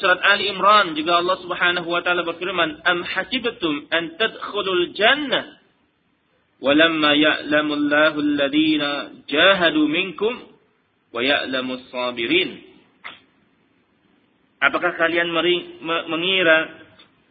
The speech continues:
kalian akan begitu saja akan dimasukkan syurga oleh Allah Subhanahu wa taala?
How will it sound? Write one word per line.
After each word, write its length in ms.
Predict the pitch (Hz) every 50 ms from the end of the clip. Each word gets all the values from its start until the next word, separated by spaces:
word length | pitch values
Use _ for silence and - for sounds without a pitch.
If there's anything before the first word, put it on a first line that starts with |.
| _ _ _ _ _ _
kalian 320 | - 147 147 151 165 170 170 165
akan 480 | 160 170 165 170 170 165 - - 147 156
begitu 320 | 147 143 165 170 175 175
saja 320 | - 190 180 175 175 175 165
akan 160 | 170 165 160
dimasukkan 480 | 165 165 165 165 - 156 - 170 170 165 -
syurga 480 | 214 214 208 180 - 156 170 165 160 151
oleh 80 | 160
Allah 480 | 156 135 156 156 156 160 180 185 175 175
Subhanahu 600 | - 160 151 151 147 156 160 160 165 160 151 151 160
wa 160 | 165 156 151
taala? 480 | 165 147 165 214 226 202 165 127 -